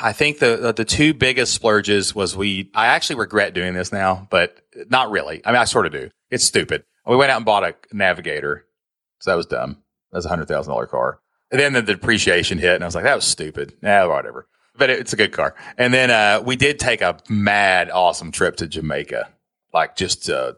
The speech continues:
weekend, just, just to celebrate. That was a, one of the best pieces of advice I got is, if you ever make a million dollars, don't take advice from people who have not made a million dollars. So I sought out some people who I knew had made a million dollars,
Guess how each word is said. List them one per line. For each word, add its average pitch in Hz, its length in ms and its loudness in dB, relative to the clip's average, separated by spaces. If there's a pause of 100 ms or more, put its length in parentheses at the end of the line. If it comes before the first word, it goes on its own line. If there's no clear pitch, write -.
weekend, 85 600 -4
just, - 280 -10
just 113 180 0
to - 60 -4
celebrate. 104 760 2
That 139 140 2
was 127 140 0
a, 104 200 2 (200)
one 135 180 2
of 120 100 0
the 104 320 4
best 117 240 0
pieces 113 220 -4
of 107 60 2
advice 101 280 2
I 98 60 0
got 90 300 2
is, 90 320 -6 (260)
if 104 160 -4
you 113 100 2
ever 127 200 4
make 127 200 2
a 120 40 -2
million 117 280 2
dollars, 101 500 2
don't 110 480 0 (220)
take 117 220 0
advice 98 420 2
from 95 140 -4
people 101 340 0
who 98 60 2
have 85 140 0
not 90 220 0
made 90 160 -2
a 87 40 -4
million 80 260 -6
dollars. 55 440 -8 (480)
So - 160 -2
I 143 120 2
sought 151 320 2
out 156 180 4
some 117 160 -8
people 113 340 0
who 104 100 6
I 98 80 6
knew 107 280 2
had 107 180 0
made 98 180 0
a 92 40 -2
million 92 320 -4
dollars, 76 480 -6